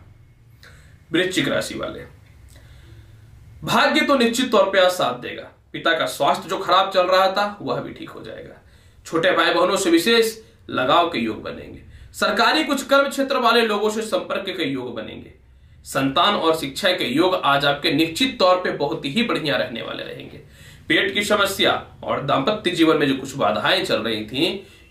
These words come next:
इसमें आप सुधार करने का प्रयास करेंगे। अचानक अचानक आया हुआ पैसा और अचानक अचानक खर्च भी जो हो रहा था, इसको भी निश्चित तौर पे आप दूर करने वाले रहेंगे। सबसे महत्वपूर्ण बात क्या है कि आज आप पराक्रम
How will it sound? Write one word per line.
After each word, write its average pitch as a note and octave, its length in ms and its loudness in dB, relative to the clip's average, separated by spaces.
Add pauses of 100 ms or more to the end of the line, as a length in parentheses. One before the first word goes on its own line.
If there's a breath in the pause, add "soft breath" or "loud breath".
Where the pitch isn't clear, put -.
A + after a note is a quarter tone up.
(140)
इसमें G3 600 0
आप C3+ 200 0
सुधार C3+ 460 -2
करने G#2+ 300 -8
का - 120 -2
प्रयास - 400 -6
करेंगे। - 400 -20 (500 soft breath)
अचानक C#4+ 480 4
अचानक C#4 320 2
आया B3 200 4
हुआ B3+ 240 4
पैसा F#3 360 2
और A3+ 140 6
अचानक F#3+ 420 0
अचानक F#3+ 420 0
खर्च F3+ 320 -4
भी A#3+ 160 0
जो G#3+ 120 2
हो D#3+ 100 2
रहा C3 240 0
था, C#3 440 0 (200 loud breath)
इसको G#3 320 0
भी E3+ 200 2
निश्चित C#3+ 440 -4
तौर C#3 140 4
पे C3+ 140 -2
आप A2+ 120 0
दूर B2 180 -6
करने G#2 280 -8
वाले F#2+ 220 -8
रहेंगे। - 340 -12 (320 loud breath)
सबसे - 340 -2
महत्वपूर्ण E3 640 2
बात D#3+ 240 4
क्या F3+ 180 4
है E3 160 4 (360 loud breath)
कि - 220 -6
आज F#3 380 2 (160)
आप G3 300 0
पराक्रम F#3+ 560 0